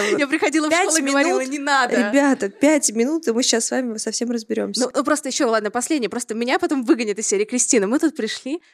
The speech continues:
Speaker 1: поговорить, как здорово учиться на куратора в нашей
Speaker 2: Нет, мы не
Speaker 1: замечательной
Speaker 2: пришли.
Speaker 1: программе".
Speaker 2: У нас, знаешь, сколько
Speaker 1: Да.
Speaker 2: абитуриентов? Пускай лучше все делают вдумчивый выбор.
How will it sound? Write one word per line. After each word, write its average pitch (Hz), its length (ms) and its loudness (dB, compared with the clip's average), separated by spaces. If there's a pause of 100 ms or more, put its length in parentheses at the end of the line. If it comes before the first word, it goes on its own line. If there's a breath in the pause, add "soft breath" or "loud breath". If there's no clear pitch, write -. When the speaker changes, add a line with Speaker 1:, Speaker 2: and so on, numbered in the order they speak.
Speaker 1:
поговорить, 220 400 0
как 220 180 -4
здорово 226 340 2
учиться 214 460 -4
на 202 100 0
куратора 190 500 0 (220 soft breath)
в 196 60 -12
нашей 220 180 2
Speaker 2:
Нет, 220 160 2
мы 226 60 -6
не 226 80 -2
Speaker 1:
замечательной 254 360 2
Speaker 2:
пришли. 254 380 2
Speaker 1:
программе". 233 380 0
Speaker 2:
У - 20 0
нас, 240 140 2
знаешь, 311 180 4
сколько 240 300 0
Speaker 1:
Да. 226 60 2
Speaker 2:
абитуриентов? 208 760 0
Пускай 233 320 -2
лучше 254 460 -2
все 269 200 0
делают 294 420 4
вдумчивый 233 600 0
выбор. 202 400 -4